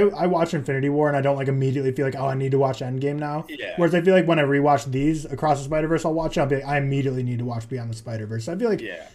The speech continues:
Speaker 1: Infinity War stands alone a little better, but
Speaker 2: I don't hate, like, that argu-, I've seen a lot of people say, like, if you look at Infinity War as a Thanos movie, it is, like, a complete film. And, like, I don't hate that argument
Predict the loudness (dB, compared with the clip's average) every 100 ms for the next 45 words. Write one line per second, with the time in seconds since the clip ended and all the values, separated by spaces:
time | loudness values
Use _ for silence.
0 | -6 0 2 4 2 2 -2 0 0 0
1 | -2 0 0 -2 -2 -2 -2 -8 -20 -20
2 | -6 -4 -2 -4 -6 -8 -10 -10 -10 -16
3 | -12 -12 -8 -8 -8 -12 -10 -12 -14 -14
4 | -12 -8 -8 -10 -16 -16 -16 -12 -12 -8
5 | -10 -10 _ _ _ _ -20 -16 -14 -12
6 | -10 -10 -12 -16 -14 -12 -12 -12 -8 -6
7 | -6 -8 -16 -20 -12 -10 -8 -12 -14 -16
8 | -14 -10 -10 -10 -10 -12 -12 -14 -14 -18
9 | -20 -20 -14 -14 -14 -12 -10 -8 -8 -10
10 | -10 -10 -8 -8 -6 -8 -10 -14 -12 -8
11 | -8 -8 _ -8 -8 -8 -10 -10